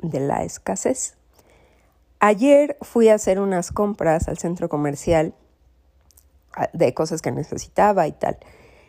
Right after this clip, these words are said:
Y entre esas cosas estaba una, una crema para el contorno de ojos. Yo sabía lo que quería.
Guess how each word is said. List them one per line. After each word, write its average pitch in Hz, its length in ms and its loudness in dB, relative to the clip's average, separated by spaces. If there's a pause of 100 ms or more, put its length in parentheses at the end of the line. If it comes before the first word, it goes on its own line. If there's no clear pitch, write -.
(220)
Y 185 200 2
entre 190 500 4
esas 285 260 0
cosas 226 400 0
estaba 165 440 0
una, 151 680 -2 (100)
una 170 220 2
crema 175 460 2
para 156 160 -2
el 147 100 -4
contorno 165 680 -2
de 196 100 4
ojos. 180 400 -4 (680)
Yo 196 200 4
sabía 233 420 4
lo 185 140 2
que 151 140 -4
quería. 156 560 0